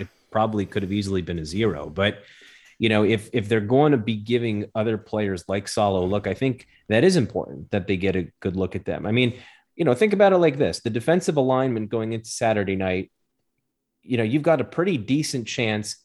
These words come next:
of it looking something like Pelech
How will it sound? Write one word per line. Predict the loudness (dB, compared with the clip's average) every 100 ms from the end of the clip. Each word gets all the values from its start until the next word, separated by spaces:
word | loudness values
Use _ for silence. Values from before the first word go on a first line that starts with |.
| _
of | -2 0
it | 2
looking | 2 2 -2
something | -2 -2 -2 -2 0
like | 2 0 -2 -12 _ _ _ _ _ _ _ _ -6
Pelech | 0 2 2 -2